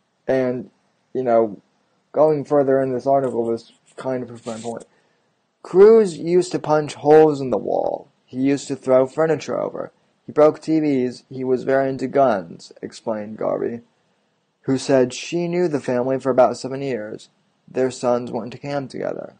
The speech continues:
"Cruz was an o-, was an odd kid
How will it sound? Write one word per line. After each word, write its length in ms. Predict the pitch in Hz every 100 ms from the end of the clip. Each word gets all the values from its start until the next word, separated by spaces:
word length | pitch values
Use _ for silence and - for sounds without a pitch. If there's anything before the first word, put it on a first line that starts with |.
| _ _ _ _ _ _ _ _ _ _ _ _ _ _
"Cruz 440 | - 156 170 180 139
was 200 | 135 123
an 100 | 127
o-, 280 | 113 - _ _ _ -
was 240 | 131 127
an 80 | 123
odd 320 | 90 123 123
kid 480 | - 131 113 113 117